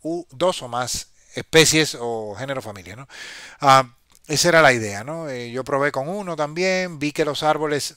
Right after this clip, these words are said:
se complicaban mucho, la verdad, era difícil generar, agrupa-, a-, hacer un análisis de agrupamiento tuviera sentido, ¿no? Esta línea de código lo que hacen es, eh, imprimir cómo queda, eh, en cuanto a número de hexágonos al final,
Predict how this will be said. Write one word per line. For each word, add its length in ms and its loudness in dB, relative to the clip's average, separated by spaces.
se 140 -6
complicaban 500 0
mucho, 720 -6
la 120 -4
verdad, 440 0
era 140 2
difícil 420 -8
generar, 480 -2
agrupa-, 640 0
a-, 540 -2
hacer 180 -4
un 80 -6
análisis 280 -2
de 20 2
agrupamiento 460 -2
tuviera 240 -2
sentido, 480 -14
¿no? 160 -20
Esta 220 -4
línea 200 -2
de 120 0
código 260 -2
lo 140 -2
que 100 -2
hacen 300 0
es, 240 -6
eh, 300 -6
imprimir 420 -10
cómo 200 -8
queda, 600 -2
eh, 220 -8
en 100 -20
cuanto 340 -8
a 240 -8
número 260 -12
de 80 -8
hexágonos 420 -8
al 100 -12
final, 420 -10